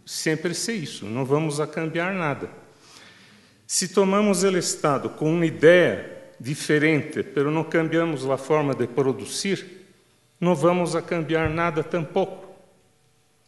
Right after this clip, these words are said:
Não cambia nada. Então, para cambiar, há que cambiar forma de pensar, forma de produzir.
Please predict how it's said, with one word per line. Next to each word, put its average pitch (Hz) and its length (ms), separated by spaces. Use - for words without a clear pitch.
Não 139 140
cambia 156 400
nada. 139 360
Então, 139 280
para 165 180
cambiar, 165 540
há 180 120
que 180 140
cambiar 147 880
forma 190 560
de 143 100
pensar, 190 840
forma 175 440
de 160 120
produzir. 147 680